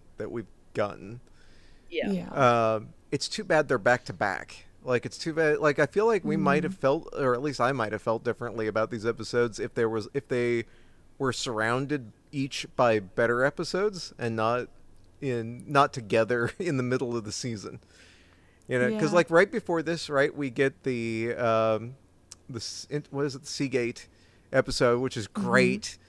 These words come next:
Speaker 1: And
Speaker 3: Yeah.
Speaker 1: basically every episode after this, there's, there are some elements in eight through thirteen that I don't care for that we'll talk about when we get to them. But, um, overall, eight through thirteen, that whole arc is amazing.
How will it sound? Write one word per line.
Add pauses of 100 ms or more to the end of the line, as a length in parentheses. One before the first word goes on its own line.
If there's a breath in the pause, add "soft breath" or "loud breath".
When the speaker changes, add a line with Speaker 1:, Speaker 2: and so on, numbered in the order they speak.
(200 soft breath)
Speaker 1:
And
Speaker 3:
Yeah.
Speaker 1:
basically
every
episode
after
this,
there's, (180)
there
are
some
elements (100)
in
eight
through
thirteen
that
I
don't
care
for
that
we'll
talk
about
when
we
get
to
them.
But, (640 soft breath)
um, (460)
overall,
eight
through
thirteen,
that
whole
arc
is
amazing.